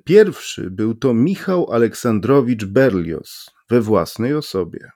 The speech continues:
Redaktor miesięcznika literackiego i prezes zarządu jednego z największych stowarzyszeń literackich Moskwy, w skrócie Massolit. Towarzyszył mu zaś poeta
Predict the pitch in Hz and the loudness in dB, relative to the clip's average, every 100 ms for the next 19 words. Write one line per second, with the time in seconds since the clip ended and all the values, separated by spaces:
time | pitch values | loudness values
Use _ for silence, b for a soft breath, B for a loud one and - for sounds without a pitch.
0 | _ - 127 120 143 - 117 104 107 - | _ -2 0 2 0 0 -4 -2 -4 -4
1 | 110 - 127 107 95 95 98 98 - - | -4 -2 -2 -2 -6 -4 -2 -2 -4 -2
2 | 170 156 117 - 156 160 135 101 98 110 | 0 2 0 2 0 2 2 2 2 4
3 | 139 156 139 127 120 104 120 113 110 117 | 4 2 2 2 2 2 2 0 2 2
4 | 123 123 180 - 160 - - 120 120 143 | 2 2 -2 -2 -4 -4 -2 4 4 4
5 | - 127 120 117 104 113 - 117 - 120 | 0 2 0 0 0 0 -2 -12 -2 2
6 | 143 - - 196 196 _ - - - 120 | 2 -2 -4 -4 -4 _ -18 -6 -2 0
7 | 110 101 98 - - 104 92 110 - _ | 0 0 0 -4 -4 -4 -4 -8 -14 _
8 | _ - 107 113 151 202 170 156 131 143 | _ -2 2 4 2 0 2 2 2 0
9 | - - 139 147 120 | -2 0 0 0 -2